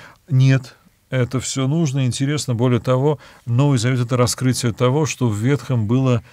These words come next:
заложено, да, но не явлено. Он, то есть Бог, говорил Аврааму: "Через твое потомство получат благословение все народы на земле".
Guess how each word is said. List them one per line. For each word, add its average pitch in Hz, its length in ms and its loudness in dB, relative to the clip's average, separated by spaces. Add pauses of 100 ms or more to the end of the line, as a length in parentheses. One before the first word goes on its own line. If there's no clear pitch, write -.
(160)
заложено, 104 840 -2 (140)
да, 127 280 -8 (580)
но 127 180 2
не 120 160 2
явлено. 98 540 -2 (2250)
Он, 160 240 2
то 135 120 -4
есть 107 160 -2
Бог, 104 280 -2
говорил 127 320 2
Аврааму: 110 520 0 (160)
"Через 120 300 -2
твое 143 180 0
потомство 147 480 -2
получат 135 420 0
благословение 127 680 0
все 131 240 -2
народы 110 400 2
на 107 100 0
земле". 95 480 -4